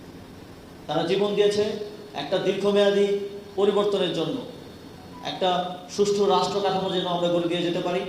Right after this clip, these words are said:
সুষ্ঠু সরকার ব্যবস্থা যেন আমরা গড়ে দিয়ে যেতে পারি, যাতে আর কখনো তাদের পরবর্তী প্রজন্মকে এভাবে জীবন না দিতে হয়, সেই নিশ্চয়তা যাতে আমরা দিয়ে যেতে পারি, সেজন্য তারা জীবন দিয়েছে। এবং সেই নিশ্চয়তা বাস্তবায়নে আপনাদের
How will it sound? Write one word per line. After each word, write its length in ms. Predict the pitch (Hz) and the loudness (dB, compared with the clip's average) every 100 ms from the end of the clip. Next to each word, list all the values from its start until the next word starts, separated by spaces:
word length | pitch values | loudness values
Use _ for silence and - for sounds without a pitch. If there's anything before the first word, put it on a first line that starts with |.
| - - - - | -8 -12 -10 -6
সুষ্ঠু 200 | 185 185 | -4 -2
সরকার 320 | 185 185 196 | 0 0 2
ব্যবস্থা 320 | 190 180 185 | 2 0 -2
যেন 140 | 180 | -2
আমরা 180 | 175 170 | 0 0
গড়ে 200 | 160 185 | 2 2
দিয়ে 120 | 180 | 2
যেতে 200 | 175 180 | 0 0
পারি, 220 | 180 180 190 - - - | -2 -2 -4 -6 -10 -2
যাতে 220 | - - | 0 4
আর 140 | 196 202 214 | 4 2 0
কখনো 340 | 208 226 190 | 2 2 4
তাদের 240 | 170 180 185 | 2 2 2
পরবর্তী 400 | 190 196 185 190 | 2 2 2 0
প্রজন্মকে 460 | 185 185 185 180 190 | -2 -2 -2 -2 -2
এভাবে 240 | 175 170 | 0 0
জীবন 300 | 170 185 190 | 2 2 2
না 160 | 180 190 | 2 2
দিতে 160 | 202 | 4
হয়, 180 | 190 180 | 4 2
সেই 140 | 175 175 | 0 -2
নিশ্চয়তা 420 | 190 185 214 202 | -4 -2 0 0
যাতে 180 | 196 190 | 0 0
আমরা 440 | 175 165 160 - - - | 2 0 0 -4 -12 -6
দিয়ে 160 | 160 190 | 2 4
যেতে 180 | 190 202 | 4 2
পারি, 240 | 185 175 - - - - | 2 0 -2 -6 -12 -4
সেজন্য 300 | 180 196 196 | 2 2 2
তারা 220 | 175 170 | 2 0
জীবন 280 | 160 160 156 | 0 -2 -2
দিয়েছে। 280 | 135 135 - - - - - - - - - - - - - - - | -2 -4 -8 -12 -16 -18 -18 -18 -18 -18 -18 -18 -20 -20 -20 -20 -8
এবং 240 | 139 175 196 | -2 2 2
সেই 180 | 196 196 | 4 2
নিশ্চয়তা 420 | 196 202 196 180 | 2 2 2 2
বাস্তবায়নে 520 | 175 180 190 185 202 | 2 2 2 2 2
আপনাদের 540 | 175 175 160 165 165 | 0 0 0 0 -2